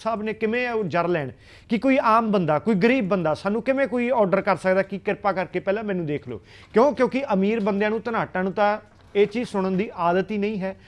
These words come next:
ਉੱਤੋਂ ਜੇ ਇੱਕ ਡਾਕਟਰ, ਉਹ ਵੀ ਸਰਕਾਰੀ ਹਸਪਤਾਲ ਦਾ, ਉਹ ਕਿਵੇਂ ਜਰ ਲਵੇ? ਤੇ ਫਿਰ ਹੋਇਆ ਕੀ, ਉਸ ਸਤੱਤਰ ਸਾਲ ਦੇ ਬਜ਼ੁਰਗ ਵਿਅਕਤੀ ਦੀ ਨਾ ਕੁੱਟਮਾਰ ਕੀਤੀ ਗਈ, ਨਾ ਸਿਰਫ ਡਾਕਟਰ ਵੱਲੋਂ,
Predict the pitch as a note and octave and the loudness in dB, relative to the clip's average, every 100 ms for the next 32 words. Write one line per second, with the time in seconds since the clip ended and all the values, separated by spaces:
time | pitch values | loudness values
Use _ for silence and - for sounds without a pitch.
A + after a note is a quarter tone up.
0 | - - G#3 G#3 B3 A3 A3+ A#3 E3 E3+ | -20 -8 -4 2 4 6 4 2 2 2
1 | - G3+ A3 - - G#3 A3 G#3 G#3 G3 | 2 0 0 -4 -2 2 2 0 -2 2
2 | F#3 F3 D#3+ - - D#3 F3 A3+ A3 F3 | 2 2 -2 -4 -4 -2 -2 -2 -4 -4
3 | C#3 A#2+ G2 G#2 - _ _ _ _ _ | -4 -6 -10 -14 -20 _ _ _ _ _
4 | _ - - - - - - A3+ A#3 A3 | _ -20 -20 -20 -20 -20 0 4 6 8
5 | G#3+ B3+ C4 C4 D4 B3+ A#3 C4 C4 - | 8 8 6 2 4 6 4 4 2 2
6 | A#3+ - D4 C4 - A3+ A3+ A#3+ F#3+ F3+ | -4 2 4 4 4 4 4 4 2 2
7 | G#3+ G3 G#3 F#3 F#3+ G#3 A3+ A#3 A3+ G3 | 2 2 0 0 -2 -4 -2 -2 -2 0
8 | F3+ C#3+ D#3 - C#3 C3 C#3 D3 G3 E3 | -2 -2 -6 -8 -6 -4 -4 -4 -4 -2
9 | D#3+ D#3 G3 A3 A#3 | 0 0 0 2 2